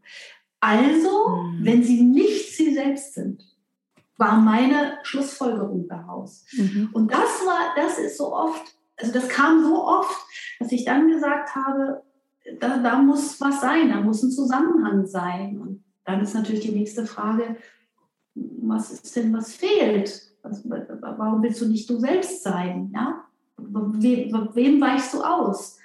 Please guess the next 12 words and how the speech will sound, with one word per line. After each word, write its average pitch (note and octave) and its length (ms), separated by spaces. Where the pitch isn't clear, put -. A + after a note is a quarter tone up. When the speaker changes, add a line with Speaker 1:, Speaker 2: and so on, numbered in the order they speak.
Speaker 1:
Was A3+ 240
ist C4 300
da, B3 200
was A#3 220
dich A#3 200
nicht A#3+ 380
du A3+ 160
selbst A3 380
sein A3 260
lässt? D#4 360
Und, G#3 400
ähm, F#3 480